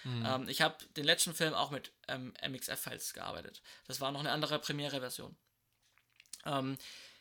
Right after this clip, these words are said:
Speaker 2: es war jetzt auch nicht, ich konnte flüssig arbeiten. Ich konnte jetzt in der C C zweitausendsiebzehn Version nicht flüssig arbeiten mit diesen Files. Ähm, und du hast mir dann empfohlen, probier doch mal eine ältere Version aus.
Speaker 1: Ja, auf jeden Fall, weil ich hatte eben das,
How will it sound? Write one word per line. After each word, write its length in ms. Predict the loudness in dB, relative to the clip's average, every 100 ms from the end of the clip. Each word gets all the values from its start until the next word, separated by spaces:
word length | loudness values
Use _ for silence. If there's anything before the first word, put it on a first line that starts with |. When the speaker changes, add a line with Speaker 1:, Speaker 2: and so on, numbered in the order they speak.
| _ _ _ _ -2
Speaker 2:
es 140 | 4
war 140 | 8
jetzt 160 | 8 6
auch 80 | 2
nicht, 100 | 4
ich 40 |
konnte 180 | 4 4
flüssig 380 | 4 2 4 2
arbeiten. 340 | 2 -2 -6 -14 _ -12 -2
Ich 240 | 0 0
konnte 300 | -2 0 2
jetzt 400 | 4 4 4 0
in 80 | 0
der 160 | -2
C 180 | -2 -4
C 240 | -2 -2 -2
zweitausendsiebzehn 600 | -4 -4 -6 -4 -4 -2
Version 300 | -2 -2 -2
nicht 140 | -2
flüssig 380 | 0 0 0 0
arbeiten 240 | 0 0
mit 100 | 0
diesen 160 | -2 0
Files. 340 | 0 0 -2 -8 -8 -6 -8 -12 0
Ähm, 380 | 2 4 2 -2 -8 -10 -8 2
und 200 | 4 8
du 100 | 8
hast 120 | 8
mir 60 |
dann 160 | 6 6
empfohlen, 460 | 6 2 2 2 2
probier 260 | 0 0
doch 100 | 2
mal 120 | 4
eine 140 | 4 6
ältere 320 | 6 4 2
Version 280 | 0 0 -2
aus. 300 | -2 -2 -4 -8
Speaker 1:
Ja, 200 | 2 4
auf 120 | 4
jeden 180 | 2 -2
Fall, 260 | 2 2 2
weil 160 | 0
ich 140 | -2 -2
hatte 240 | 0 0
eben 240 | 0 -2 -2
das, 220 | -2